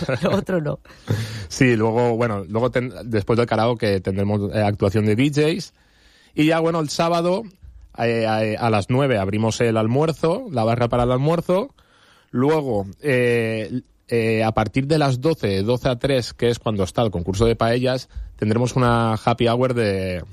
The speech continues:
Speaker 1: bueno, happy hour, son tres horas, de, de vermut.
Speaker 2: Oye, mira, muy bueno el vermut.
Speaker 1: Vale,
Speaker 2: Además,
Speaker 1: mi-
Speaker 2: me marida a mí estupendamente.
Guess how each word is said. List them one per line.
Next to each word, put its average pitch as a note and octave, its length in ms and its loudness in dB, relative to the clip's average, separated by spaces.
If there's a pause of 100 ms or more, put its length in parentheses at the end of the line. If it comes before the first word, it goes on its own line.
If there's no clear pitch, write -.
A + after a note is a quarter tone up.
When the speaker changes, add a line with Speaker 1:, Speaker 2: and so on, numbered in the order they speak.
(160)
Speaker 1:
bueno, G2 200 -2
happy G#2+ 180 2
hour, F#2+ 200 2
son G2+ 120 -4
tres G#2 160 0
horas, A2+ 220 0 (380)
de, A2 420 2
de G#2+ 100 0
vermut. G2+ 460 0 (460)
Speaker 2:
Oye, D#3 160 0
mira, D#3+ 260 2
muy E3 180 2
bueno D#3+ 380 0
el F3+ 80 2
vermut. D#3+ 440 0
Speaker 1:
Vale, F#3 140 2
Speaker 2:
Además, F3+ 160 2
Speaker 1:
mi- G3 60 0
Speaker 2:
me G3 80 0
marida G3 300 0
a - 20 2
mí A3 100 0
estupendamente. E3+ 720 0